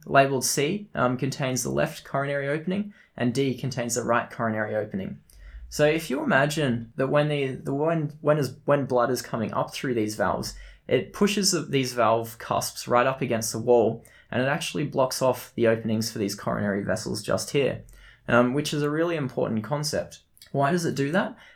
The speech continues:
Well, if you imagine you've got all of the blood from the left ventricle being pumped up through the, through the aorta, um, and trying to enter one of these really small coronary vessels just here, that's going to be very bad, um, and it could cause a lot of damage to,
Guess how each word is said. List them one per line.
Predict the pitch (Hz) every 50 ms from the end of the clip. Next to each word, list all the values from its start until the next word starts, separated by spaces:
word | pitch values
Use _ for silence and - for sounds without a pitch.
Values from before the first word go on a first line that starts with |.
| _
Well, | - 139
if | 175 180 -
you | 285 -
imagine | 294 190 131 131 147 170 170 160 139
you've | 127 127 127
got | - 135 117
all | 82 123 139 151 160
of | 156 156
the | 120
blood | 104 104 101 95 101 -
from | - - 143 135
the | 120 110
left | 110 110 113 -
ventricle | 92 101 107 107 - 135 127 - 113 92 71 - - - - - _ _
being | - 123 131 139 135
pumped | - - - 160 147 - 139
up | 127 - - -
through | - - - - 151 151 143
the, | 131 127 - - - - -
through | - - - 165 165 160
the | 156 147
aorta, | 123 110 113 117 123 127 - - 90 73 - - - - - - _ _ _ -
um, | - 123 123 120 92
and | 101 123
trying | - - - 147 147 147
to | 135 85
enter | 110 131 135 - 151
one | 127 120 117 120
of | 120 117
these | 120 117 117 120 147
really | 170 160 170 180 165 135
small | 135 - - - 175 165 160 151 147
coronary | - - 156 151 151 147 143 131 123 123
vessels | 123 139 143 147 - - 131 113 113
just | - 139 120 113 - -
here, | - 160 127 - - 151 - - - - - _ _
that's | - 147 -
going | - 262 294 330 330
to | 294
be | 214 175 131
very | 117 123 143 156 165 139
bad, | 110 - 101 123 147 147 117 - - - - _ -
um, | - 113 117 117 120 120 127 - -
and | 127 147
it | 123 -
could | - 190 160 -
cause | - 160 139 139
a | 139
lot | 127 131 135 131
of | 127 123
damage | 127 123 131 147 135 110 104 - - -
to, | - 127 120 113 113 113